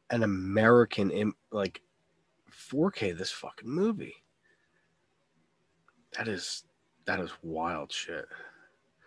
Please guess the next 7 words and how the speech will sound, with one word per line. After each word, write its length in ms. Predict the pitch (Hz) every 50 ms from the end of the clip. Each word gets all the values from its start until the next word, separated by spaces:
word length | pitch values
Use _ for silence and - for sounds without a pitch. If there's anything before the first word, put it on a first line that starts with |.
| - - - - - - -
I 180 | - 160 220 277
thought, 600 | - - - - - 143 156 151 123 104 92 - - - - - - _ _ _ _ _ _ _ _ _ _ -
wait, 200 | 110 151 185 -
wait, 140 | - 110 113
here 160 | 113 113 123
we 60 | 117 95
go. 180 | 80 92 107